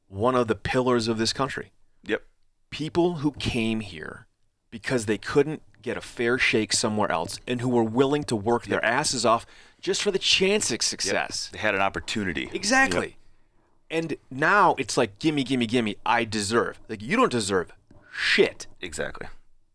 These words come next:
Speaker 1: And, like, I want that to come back to the forefront. Like, okay, there are, we'll bring it back to what you do. There are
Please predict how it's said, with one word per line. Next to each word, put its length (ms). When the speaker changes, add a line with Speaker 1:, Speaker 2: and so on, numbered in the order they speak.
Speaker 1:
And, 100
like, 200
I 140
want 240
that 320
to 80
come 200
back 320
to 80
the 120
forefront. 480
Like, 260
okay, 380
there 300
are, 400
we'll 100
bring 180
it 80
back 160
to 80
what 120
you 100
do. 100
There 200
are 260